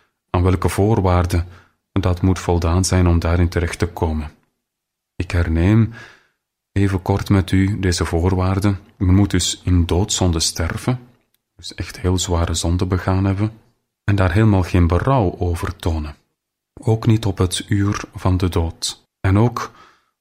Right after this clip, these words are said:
Gods barmhartigheid niet willen aanvaarden. Dat is heel wat. Dat zijn verschillende wo-, voorwaarden waaraan moeten voldaan zijn.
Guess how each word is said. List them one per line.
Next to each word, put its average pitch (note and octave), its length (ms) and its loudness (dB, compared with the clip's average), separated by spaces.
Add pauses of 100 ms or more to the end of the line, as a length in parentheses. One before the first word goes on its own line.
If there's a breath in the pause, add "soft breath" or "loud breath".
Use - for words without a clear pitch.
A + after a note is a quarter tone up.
(140)
Gods G#2 180 -2
barmhartigheid G2 1040 0
niet G#2+ 320 2
willen G#2 280 2
aanvaarden. F2 680 0 (500)
Dat G2+ 140 0
is F2+ 120 0
heel E2+ 180 0
wat. - 540 -4
Dat F2 160 -6
zijn E2+ 320 2
verschillende G#2+ 480 0
wo-, F2+ 340 0
voorwaarden A#2 760 0 (1000 loud breath)
waaraan F#2+ 400 0
moeten A2 240 0
voldaan F2 460 0
zijn. D#2+ 440 -2